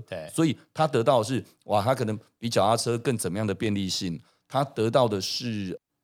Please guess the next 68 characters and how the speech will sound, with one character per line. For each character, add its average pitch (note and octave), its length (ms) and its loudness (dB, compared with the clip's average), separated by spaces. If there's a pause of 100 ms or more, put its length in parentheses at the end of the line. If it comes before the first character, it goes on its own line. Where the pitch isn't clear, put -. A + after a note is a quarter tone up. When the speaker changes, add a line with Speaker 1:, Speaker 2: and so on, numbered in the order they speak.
Speaker 2:
碳 E3 180 2
排 A#2 140 2
放 A2+ 300 2
的 G2+ 100 -4
这 A2+ 160 -2
一 A2+ 100 0
个， G2 300 0
你 G#2+ 240 -2
也 A#2 60 4
有 F#2 260 0
一 A2+ 80 -8
点 E2 320 -8
参 B2 340 0
与， F#2+ 160 -4 (200)
Speaker 1:
嗯。 F#2 280 -12
Speaker 2:
一 C3 80 -4
点 F2+ 380 -6 (240)
支 D3 220 -2
持 F#2 260 -6
贡 A#2+ 260 0
献 G#2 240 0
的 F2 80 -4
这 F2 120 -6
个， D2+ 180 -10 (260)
所 - 140 0
以 G#3 60 2
其 E3+ 180 0
实 E3 60 -6 (380)
应 F#3 100 0
该 G3+ 100 6
说 F#3+ 120 2
市 G3+ 240 -2
场 G2+ 200 -2
教 B2 220 2
育 A#2 60 0
的 F#2 80 -2
这 F#2 140 -2
一 F2 60 -6
块， D#2+ 240 -4 (180)
那 E3 140 -2
你 G#2+ 240 2
们 F2+ 200 0
在 B2 340 0
愿 C3+ 180 0
意 B2 140 0
去 A#2 260 -2 (360)
投 F#2+ 260 0
入 A#2 260 2 (220)
更 A#2+ 220 0
多 G#2 180 0
的 - 20 0
这 G2+ 140 0
一 F2+ 60 -2
块， E2+ 200 -2
那 F#3+ 160 4 (600)
这 F#3+ 100 2
很 G#2+ 160 0
重 F2 220 -4
要。 E2 240 -10
Speaker 1:
嗯。 F#2+ 180 -10 (420)
Speaker 2:
那 G#3+ 140 2
我 C#3 160 4
想 F#2+ 260 0
问 C#3+ 160 0
一 A2 120 0
个， F2+ 160 -6
就 F#2+ 120 -6
是 F2 320 -8